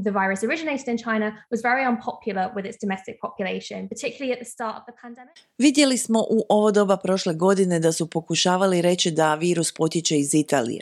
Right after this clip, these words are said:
Speaker 2: Pokušali su širiti razne glasine da potječe bilo gdje osim u Kini. Budući da je priča da je virus podrijetlom iz Kine bila vrlo nepopularna kod domaćeg stanovništva,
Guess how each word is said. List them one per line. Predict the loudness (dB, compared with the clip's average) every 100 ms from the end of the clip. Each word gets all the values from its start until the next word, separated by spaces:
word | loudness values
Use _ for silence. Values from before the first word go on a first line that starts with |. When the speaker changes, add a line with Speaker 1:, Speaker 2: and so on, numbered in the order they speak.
| -14 _ -20 -20 _
Speaker 2:
Pokušali | -2 0 2 2 2 0
su | -4
širiti | -2 2 2 2 2
razne | 2 2 0
glasine | 0 0 0 -2 -2
da | -2
potječe | 0 -2 0 -2 0
bilo | 2 2
gdje | 2 2
osim | 2 0 -4
u | -6
Kini. | 0 0 0 -6 _ -20 -20 -12 0
Budući | 2 2 2 2
da | 2
je | 2
priča | 0 0 0
da | 2
je | 2
virus | 2 2 0
podrijetlom | -2 2 4 4 2 -4
iz | -4
Kine | -2 0 0
bila | 2 2
vrlo | 2 2 0 2
nepopularna | 0 -2 -2 -6 0 0 0 -4
kod | -2 -2
domaćeg | 0 0 0 -4 -6
stanovništva, | -4 -4 -4 -2 0 0 0 -4